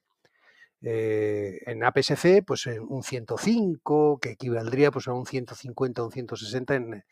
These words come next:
en full frame. Eh, ¿por qué esto? Pues porque te permite la distancia suficiente al bicho que se vuela y que se mueve para que no se espante y para que puedas,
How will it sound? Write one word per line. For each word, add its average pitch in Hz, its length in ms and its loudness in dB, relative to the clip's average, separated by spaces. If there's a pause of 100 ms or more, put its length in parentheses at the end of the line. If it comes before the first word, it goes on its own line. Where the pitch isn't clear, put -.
(200)
en 131 120 -6
full 123 200 -6
frame. - 260 -14 (680)
Eh, 151 160 8
¿por 156 280 8
qué 208 160 12
esto? - 480 4
Pues 131 160 -2
porque 135 260 0
te 139 160 2
permite 147 720 4
la 143 300 4
distancia 208 540 6
suficiente 165 840 2 (520)
al 180 260 10
bicho 196 380 10
que 170 120 6
se 165 180 8
vuela 185 360 12
y 143 40 4
que 151 120 4
se 143 140 2
mueve 160 560 8 (1040)
para 127 240 8
que 101 100 0
no 101 100 -2
se 139 160 0
espante 175 600 6 (880)
y 240 100 6
para 180 240 10
que 127 120 2
puedas, 147 460 6